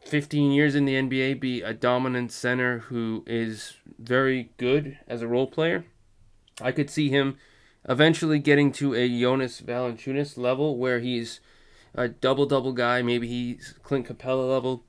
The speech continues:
I don't know, twelve, thirteen points a game, maybe eleven, twelve rebounds a game. Never gonna be, like, an all-star, never gonna be someone who has, like, an amazing N B A career, but he is a good center for a good basketball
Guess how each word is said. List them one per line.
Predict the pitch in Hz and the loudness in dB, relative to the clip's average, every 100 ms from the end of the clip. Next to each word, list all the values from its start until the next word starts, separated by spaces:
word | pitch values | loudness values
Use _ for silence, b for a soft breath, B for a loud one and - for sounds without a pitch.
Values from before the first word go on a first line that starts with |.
| _ - | _ -6
I | 113 | -2
don't | 120 | 0
know, | 120 120 120 b b b b b b - - _ _ | 2 0 -2 b b b b b b -20 -20 _ _
twelve, | - 127 127 120 | -2 0 2 -2
thirteen | - 131 131 - 131 123 | -4 -4 -4 -4 -6 -6
points | - 131 120 | -6 -6 -6
a | 123 | -4
game, | 135 147 139 | 2 2 2
maybe | 127 127 123 120 _ _ - | 0 -2 -4 -10 _ _ -10
eleven, | 120 131 131 123 | -2 0 0 -2
twelve | - 123 120 | -2 -2 0
rebounds | 135 131 127 123 | 0 2 0 -2
a | |
game. | 120 131 135 131 - | -2 0 0 -2 -4
Never | 131 170 185 | 4 6 8
gonna | 170 160 | 6 4
be, | 143 143 | 4 4
like, | 139 139 | 4 2
an | 139 | 4
all-star, | 131 131 - 131 135 | 2 2 0 0 0
never | 131 131 143 | 0 0 2
gonna | 139 | 2
be | 135 | 0
someone | - 135 135 135 | 0 0 0 -2
who | 131 | -4
has, | 123 120 120 113 - | -2 -2 -2 -6 -6
like, | 117 117 | -6 -4
an | 120 | -2
amazing | 123 123 127 123 120 | 0 0 0 0 -2
N | 117 | -2
B | 117 | -2
A | 113 | -4
career, | - 113 110 | -6 -2 -2
but | 117 117 113 B B B - | 0 -2 -2 B B B -4
he | 165 175 175 - | 0 0 -2 0
is | 156 151 139 - | 2 4 2 -2
a | 135 135 | -2 -2
good | 123 151 147 | 2 0 0
center | - 147 143 143 123 | 0 2 4 4 2
for | - 131 127 104 | -4 -4 -4 -4
a | 120 | -2
good | 127 117 | -2 -2
basketball | 117 107 - - | -4 -4 -10 -20